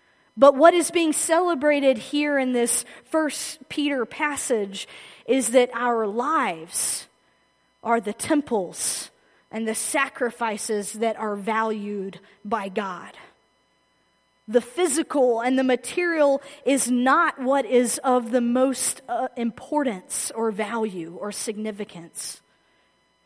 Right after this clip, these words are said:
Rather, it's what we do with our lives, with the time that we have, with the,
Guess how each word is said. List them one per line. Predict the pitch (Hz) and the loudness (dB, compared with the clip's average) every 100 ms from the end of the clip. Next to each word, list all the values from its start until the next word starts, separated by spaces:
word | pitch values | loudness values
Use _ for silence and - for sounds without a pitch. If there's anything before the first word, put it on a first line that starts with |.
| _ _ _ _ _ _ _ _ - | _ _ _ _ _ _ _ _ -2
Rather, | 262 302 320 | 2 4 4
it's | 311 262 - - - - - | 4 2 2 0 -2 -14 -2
what | 240 302 262 | 6 6 6
we | 294 277 240 | 2 2 0
do | 226 196 262 302 262 247 240 - - | -6 -4 0 2 2 0 -2 -6 -6
with | 240 254 220 | 2 2 2
our | 214 226 226 226 220 196 - | -4 -4 -2 -2 -4 -8 -14
lives, | 202 214 220 190 - 185 - - - _ _ _ _ _ _ _ | -14 -12 -10 -12 -14 -12 -8 -8 -10 _ _ _ _ _ _ _
with | 247 226 | -4 2
the | 254 | 2
time | - 302 302 294 | 4 4 6 4
that | 254 233 | 2 2
we | 226 | -2
have, | 226 240 220 196 180 | -4 -2 -2 0 -2
with | 233 214 | -2 0
the, | 247 | 2